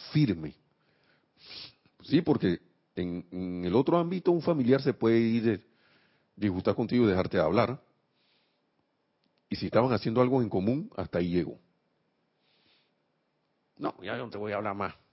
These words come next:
porque no sé qué". Y entonces un empeño se puede ver resquebrajado por ese tipo de, de, de actividad. Pero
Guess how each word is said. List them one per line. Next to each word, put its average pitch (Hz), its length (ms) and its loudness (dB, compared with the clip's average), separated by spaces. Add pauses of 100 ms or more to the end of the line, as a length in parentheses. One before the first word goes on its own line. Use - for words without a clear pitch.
(240)
porque - 160 -20
no 82 100 -14
sé - 160 -16
qué". - 160 -20 (2750)
Y 104 80 -10
entonces 107 540 -2 (260)
un 123 160 0
empeño 131 520 0 (880)
se 95 160 -6
puede 107 240 4
ver 107 140 4
resquebrajado 98 720 -2
por 87 180 -4
ese 95 160 -4
tipo 104 320 -2
de, 85 160 -2 (840)
de, 85 400 -2
de 92 100 -2
actividad. 92 640 0 (1200)
Pero 98 380 6